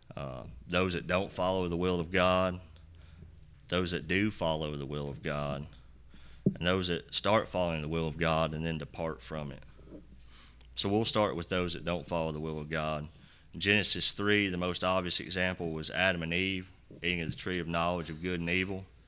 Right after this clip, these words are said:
It says, "Now the serpent was more subtle than any beast of the field which the Lord God had made.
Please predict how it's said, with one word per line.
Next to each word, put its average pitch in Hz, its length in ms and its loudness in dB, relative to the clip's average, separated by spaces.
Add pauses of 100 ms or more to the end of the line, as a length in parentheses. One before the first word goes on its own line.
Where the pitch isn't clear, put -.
(1400)
It 92 80 -4
says, 101 240 8
"Now 113 160 12
the 98 80 6
serpent 117 400 6
was 98 140 -4
more 104 180 0
subtle 113 400 4
than 85 140 0
any 85 180 2
beast 80 380 0
of 82 60 -8
the 78 40 -10
field 80 400 -4
which 80 220 -4 (160)
the 85 160 -4
Lord 85 300 0
God 85 280 4
had 80 140 -6
made. 78 360 -4